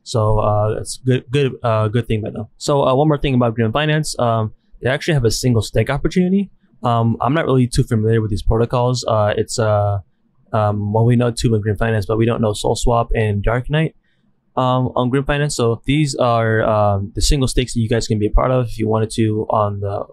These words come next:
on the, on the s-, on the single stake side, right? And what's really interesting, um, it's not on here, but,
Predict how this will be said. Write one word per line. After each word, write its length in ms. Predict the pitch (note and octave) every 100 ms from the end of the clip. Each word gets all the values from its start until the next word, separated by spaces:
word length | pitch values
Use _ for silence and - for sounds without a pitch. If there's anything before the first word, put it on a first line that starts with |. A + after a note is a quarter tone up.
| -
on 260 | G#2+ G2+
the, 360 | G2 G2 G2+ G2+ -
on 140 | A2+
the 60 | A2
s-, 180 | - -
on 80 | C3+
the 120 | A2+
single 320 | - E3 D3
stake 280 | - A2+ A2+
side, 220 | - A2+
right? 220 | A#2 B2 - - - - -
And 280 | C3 A#2+ A#2+
what's 220 | C#3 -
really 160 | F#3+
interesting, 540 | E3 D3 A#2 B2 A2 A2
um, 380 | A2 G#2+ G#2+ G#2+
it's 180 | A#2 -
not 140 | C#3+
on 80 | C3
here, 260 | G#2+ A#2+
but, 300 | G2+ G#2 G#2